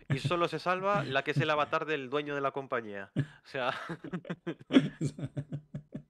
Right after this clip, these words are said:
Speaker 2: Por eso digo, tío, que a ver que se juegue. Bueno, pues ya está. es-, esto sería.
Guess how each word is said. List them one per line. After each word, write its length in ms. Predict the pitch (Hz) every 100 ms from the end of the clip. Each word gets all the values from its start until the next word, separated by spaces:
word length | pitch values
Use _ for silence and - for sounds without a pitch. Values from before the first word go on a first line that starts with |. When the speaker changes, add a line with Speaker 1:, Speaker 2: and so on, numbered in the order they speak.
| _ _ _ - - - 147 143 -
Speaker 2:
Por 100 | 131
eso 180 | 131
digo, 280 | 131 131 131
tío, 220 | 123 139 127
que 80 |
a 40 | 120
ver 240 | 117 120
que 80 | 120
se 140 | -
juegue. 380 | 120 131 123 113 _ _ - - - -
Bueno, 220 | 139 131
pues 360 | 123 120 113 113
ya 100 | 127
está. 280 | - 104
es-, 280 | 110 - 147 -
esto 200 | 143 135
sería. 360 | 110 104 101